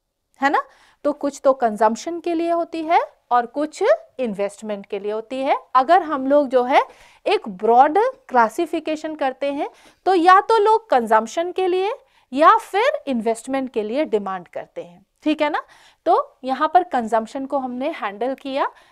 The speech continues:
अब इन्वेस्टमेंट एक्सपेंडिचर के बारे में हम लोग देखते हैं। इन्वेस्टमेंट डिमांड दो चीज़ों से गाइडेड होता है बेटा,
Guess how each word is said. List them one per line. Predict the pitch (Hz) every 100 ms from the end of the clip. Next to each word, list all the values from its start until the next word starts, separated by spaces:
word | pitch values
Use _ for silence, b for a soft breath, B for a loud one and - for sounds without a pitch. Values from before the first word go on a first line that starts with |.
| b
अब | 247 262 262
इन्वेस्टमेंट | 240 240 - 320 381 440
एक्सपेंडिचर | - 240 - 233 233 220 233 226
के | 240
बारे | 220 196 196
में | 240 480 -
हम | 214
लोग | 196 180
देखते | - _ -
हैं। | - _ _ _ _ _ _ _ _ _ _ b b b b -
इन्वेस्टमेंट | 349 349 392 403 480 427
डिमांड | 339 302 339 494 - _ 208
दो | 294 349
चीज़ों | 349 262 226 220
से | 226 302 262
गाइडेड | 214 185 180 165
होता | 170 - -
है | 156
बेटा, | - -